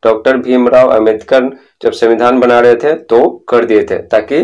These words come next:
इन नीची जाति के लोगों को उनके अधिकारों से वंचित न रखा जाए और वो भी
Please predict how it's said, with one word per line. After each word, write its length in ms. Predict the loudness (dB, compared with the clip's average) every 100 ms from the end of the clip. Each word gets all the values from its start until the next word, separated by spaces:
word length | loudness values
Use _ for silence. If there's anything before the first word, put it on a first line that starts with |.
| -6 -14 _ _ _
इन 300 | -2 0 0
नीची 280 | 0 0 0
जाति 380 | 0 0 0 -2
के 80 | 2
लोगों 280 | 2 2 2
को 420 | 0 0 -4 _ _ _
उनके 320 | -6 -4 0
अधिकारों 540 | 0 0 -2 2 2 2
से 200 | 0 0
वंचित 480 | 2 -2 -2 -4 -4 -8 _
न 80 | 0
रखा 340 | 2 0 -2 -4
जाए 240 | -4 -6 -12 _
और 120 | -2
वो 200 | 0 2
भी 360 | 2 0 -2 -2